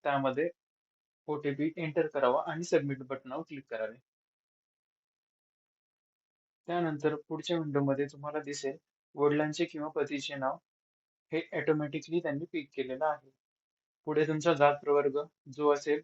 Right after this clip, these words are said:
तो तुम्ही ऑप्शननुसार लिस्टमधून निवडावा. नंतर दोन ऑप्शन दिलेले आहेत. माझ्या कुटुंबातील सदस्य नियमित कायम कर्मचारी म्हणून सरकारी विभाग,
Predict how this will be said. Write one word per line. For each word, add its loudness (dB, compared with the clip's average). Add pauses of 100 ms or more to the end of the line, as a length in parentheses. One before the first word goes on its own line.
(580)
तो -2
तुम्ही 0
ऑप्शननुसार -2 (520)
लिस्टमधून -2
निवडावा. 4 (1040)
नंतर -2
दोन 4
ऑप्शन -2
दिलेले -2
आहेत. -8 (380)
माझ्या 0
कुटुंबातील -2
सदस्य -2 (140)
नियमित -4 (160)
कायम -4
कर्मचारी -6
म्हणून -14
सरकारी 2
विभाग, 2